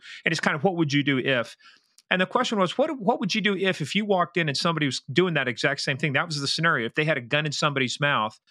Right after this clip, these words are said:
who's, you know, a suspect in a crime, whatever, but they're obviously not armed, they've been searched, and you got a gun in their mouth, what are you gonna do? And this might sound cold and callous. I said, "I'd fucking arrest him." And I'll tell you why. I mean, it's like, eh,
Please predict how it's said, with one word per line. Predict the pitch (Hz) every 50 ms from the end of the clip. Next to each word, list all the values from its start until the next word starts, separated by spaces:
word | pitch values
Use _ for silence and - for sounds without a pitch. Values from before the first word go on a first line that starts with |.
| _ - - - _ _ _ -
who's, | - 160 147 139 - -
you | 180
know, | 156 143 131 123 107 -
a | - 143
suspect | 123 - - 185 170 - - - 156 135 -
in | 147 127
a | 123
crime, | - - 160 160 156
whatever, | 143 139 131 127 117 127 120
but | 131 127
they're | - 135 127 135
obviously | 165 170 175 - - 160
not | 147 147 143 139
armed, | 135 127 123 120
they've | 123 120 110
been | 117 110
searched, | - - 170 143 127 - - - - - -
and | - 143 147
you | 185
got | 170 185 170 147
a |
gun | 139 135 156 156
in | 156 147
their | 139
mouth, | 147 160 165 160 - -
what | 170 156
are | 156
you |
gonna | 151 156 139
do? | 123 156 190 208 165 143 _ _ - - - - _ _ _ _ _ _ _ _ _ -
And | 196 180
this | 240 302 - -
might | 349 330 320
sound | - - 247 214 196 -
cold | - 202 202 196 180
and | 165 147
callous. | - - 156 165 190 233 240 - - -
I | 196
said, | 196 - - - - - -
"I'd | 214 311 311
fucking | - - - 202 - - 226 226
arrest | 233 254 294 330 330 - - -
him." | 107 - - - _ _ _ _ _ _ _ _ _ -
And | 190 175
I'll | 254
tell | 247 - 247
you | 262 247 233
why. | - - 254 285 302 269 143 92 - - _ _ _ _ _ _ _
I | - 208
mean, | 214 226 208
it's | 196 - -
like, | 208 202 190 180 170 - - - _ _ _ _ -
eh, | -